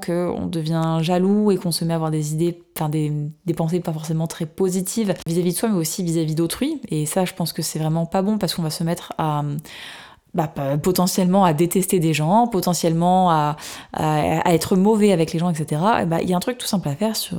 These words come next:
alors là, je parle sur les réseaux, c'est tout simplement de, de s'éloigner, de,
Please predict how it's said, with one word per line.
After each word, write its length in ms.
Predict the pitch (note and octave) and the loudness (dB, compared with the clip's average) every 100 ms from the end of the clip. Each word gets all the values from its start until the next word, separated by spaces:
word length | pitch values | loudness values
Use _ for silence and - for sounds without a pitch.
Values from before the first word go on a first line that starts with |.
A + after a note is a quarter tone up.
| E3+ | -6
alors 120 | E3 D#3 | -4 -4
là, 60 | |
je 80 | F3+ | -4
parle 160 | - D3 | -6 -6
sur 160 | - | -4
les 100 | F3 | -2
réseaux, 300 | D#3 D3+ A#3 - - - - | 0 0 -2 -6 -18 -20 -16
c'est 60 | - | -8
tout 60 | |
simplement 380 | - E3+ E3+ G#3 | -2 0 2 2
de, 200 | F#3+ D3+ | 2 0
de 100 | D3 | -4
s'éloigner, 580 | C#3 G3+ F#3 D3 C#3+ D3+ - - | -4 -2 0 0 -2 -6 -8 -8
de, 520 | D3+ D3 D#3 - | -4 -2 -4 -4